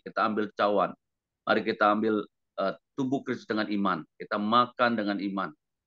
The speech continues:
supaya benar-benar tubuh Kristus. Yesus berkata, "Kalau kamu tidak makan tubuhku, kamu tidak bagian-bagian aku." Dalam Yohanes pasal yang keenam. "Kalau kamu tidak minum darah, kalau kamu tidak ada bagian," kata Tuhan. Dia tidak kata itu lambang, itu contoh.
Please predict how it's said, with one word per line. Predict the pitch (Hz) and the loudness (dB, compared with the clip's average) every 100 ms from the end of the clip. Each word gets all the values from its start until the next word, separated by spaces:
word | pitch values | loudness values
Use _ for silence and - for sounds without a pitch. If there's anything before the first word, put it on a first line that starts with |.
| _ | _
supaya | - - 95 95 | -16 -8 -2 -2
benar-benar | 95 95 92 101 107 113 113 113 - | 0 0 0 0 0 2 0 -4 -6
tubuh | 131 131 123 | -4 -4 -4
Kristus. | 117 110 - 101 - - _ _ _ _ _ - | -6 -6 -6 -10 -10 -20 _ _ _ _ _ -12
Yesus | 98 | -10
berkata, | 101 110 110 120 | -4 -2 2 2
"Kalau | 110 | 2
kamu | 104 104 101 | 2 0 0
tidak | 120 143 | -2 0
makan | 147 147 139 131 | 0 0 -2 -2
tubuhku, | 135 135 - 143 | -6 -6 -6 -2
kamu | 123 113 | -2 0
tidak | 113 104 | -2 0
bagian-bagian | 104 104 117 113 98 90 90 87 | 0 2 0 0 -4 -4 -6 -10
aku." | - - _ _ _ _ | -14 -20 _ _ _ _
Dalam | - 95 95 95 _ _ _ _ _ - | -4 -2 0 -4 _ _ _ _ _ -6
Yohanes | 98 95 101 - | -2 0 0 -2
pasal | 98 98 | -2 0
yang | 92 90 | 0 -2
keenam. | 90 92 85 - _ - | -4 -2 -4 -6 _ -14
"Kalau | 104 | -4
kamu | 110 107 | -2 0
tidak | 123 127 | 0 4
minum | 131 156 147 | 4 4 4
darah, | 139 127 | 4 2
kalau | 127 123 | -2 -4
kamu | 131 110 | -6 -4
tidak | 135 131 | -4 -2
ada | 123 | -4
bagian," | 113 120 117 131 101 | -4 -6 -4 -6 -6
kata | 92 82 | -8 -10
Tuhan. | _ _ _ _ _ _ _ _ - | _ _ _ _ _ _ _ _ -10
Dia | 113 | -6
tidak | 120 113 104 | 0 0 0
kata | 107 110 107 | 2 2 0
itu | - 117 | -2 0
lambang, | 107 107 107 107 | 0 2 0 0
itu | 104 - | -6 -8
contoh. | 104 104 - | -6 -6 -6